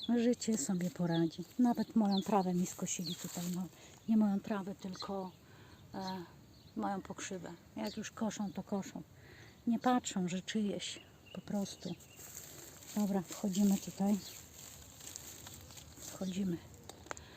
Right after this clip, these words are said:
Ogórki. No, pachnie nieciekawie, bo tutaj moje, moje, moje, moje, moje, moje śmierdziuchy. Śmierdziuchy.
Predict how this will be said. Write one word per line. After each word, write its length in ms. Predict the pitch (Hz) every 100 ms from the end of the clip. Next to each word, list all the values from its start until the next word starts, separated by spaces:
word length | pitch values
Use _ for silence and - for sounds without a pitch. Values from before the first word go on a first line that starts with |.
| - -
Ogórki. 560 | 226 202 196 - - 165 -
No, 260 | 226 233 233 -
pachnie 420 | - 214 - 208 180
nieciekawie, 640 | 240 233 202 - 240 226 226 - -
bo 140 | 196
tutaj 280 | 190 196 202
moje, 340 | 202 202 202 190 - - - - - - - -
moje, 580 | 208 214 202 196 196 208
moje, 320 | 220 262 240 233
moje, 520 | 247 262 247 208 202 226 220 196 220 - - - - - - -
moje, 160 | 185 185
moje 240 | 190 190
śmierdziuchy. 640 | - 220 202 190 233 - 175 - - - - - - - - - - - - - -
Śmierdziuchy. 640 | - 208 202 196 202 -